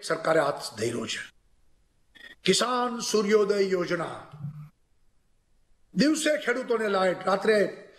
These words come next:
દિવસે કામ કરે, રાત્રે વિશ્રામ કરે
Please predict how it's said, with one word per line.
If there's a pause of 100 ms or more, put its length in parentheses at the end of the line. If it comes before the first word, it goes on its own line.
(300)
દિવસે
કામ
કરે,
રાત્રે
વિશ્રામ
કરે